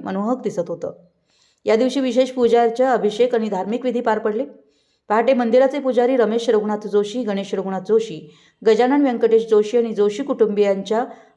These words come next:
हस्ते महापूजा, वेदमंत्र पठण, लघुरुद्र, महारुद्र, पंचामृत अभिषेक संपन्न झाला. भक्तिरसात रंगवणाऱ्या भजनी मंडळांनी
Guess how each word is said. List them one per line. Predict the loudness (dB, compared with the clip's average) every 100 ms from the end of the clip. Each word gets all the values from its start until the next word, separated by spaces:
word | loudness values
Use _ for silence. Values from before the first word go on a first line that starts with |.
| -2
हस्ते | -2 0 -2
महापूजा, | 0 -2 0 2 2 2
वेदमंत्र | 0 -2 -4 -6 -4
पठण, | -2 0 -2
लघुरुद्र, | 0 -2 0 -4 0 0
महारुद्र, | 0 -2 -2 -4 -4
पंचामृत | -2 -2 -2 -4 -4 -4
अभिषेक | -4 -4 -12 -8
संपन्न | -6 -6 -6
झाला. | -6 -6 -10 _ _ _ _ -4
भक्तिरसात | -2 2 2 4 2 2
रंगवणाऱ्या | 2 2 2 2 2
भजनी | 0 -2
मंडळांनी | -4 -2 0 0